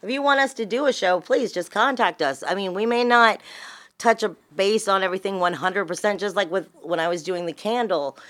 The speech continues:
you know, magic and flame magic the other day. There's so much that is left out. But for, for an hour show, which half of it isn't,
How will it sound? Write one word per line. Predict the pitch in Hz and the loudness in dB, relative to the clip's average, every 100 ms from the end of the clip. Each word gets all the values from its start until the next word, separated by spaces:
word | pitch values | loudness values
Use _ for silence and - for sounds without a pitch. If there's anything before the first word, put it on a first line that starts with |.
| - _ | -20 _
you | 185 | -4
know, | 165 | -2
magic | 156 147 143 143 139 - | 0 2 2 -2 -6 -4
and | 160 156 | -6 -2
flame | 196 220 208 | 0 0 2
magic | 185 156 151 | 2 0 -2
the | 151 | -2
other | 147 143 | -2 -2
day. | 139 | -2
There's | 143 170 | -2 -4
so | - - 214 247 | -6 2 6 6
much | 185 180 175 - | 6 2 0 -4
that | 147 | -6
is | 131 - | -6 -2
left | 135 - | -4 2
out. | 220 202 - | 4 4 2
But | 160 220 190 - _ _ _ _ _ _ | 6 6 6 0 _ _ _ _ _ _
for, | - 208 160 - - | 2 2 2 -6 -6
for | 208 196 | -2 0
an | 202 | 0
hour | 214 180 | 0 0
show, | - 214 190 | 0 0 2
which | 160 156 127 - _ _ _ | 2 0 -2 -16 _ _ _
half | - 170 185 190 | 0 4 4 2
of | 170 | -2
it | 170 160 | -2 0
isn't, | 175 151 147 | -2 -2 -6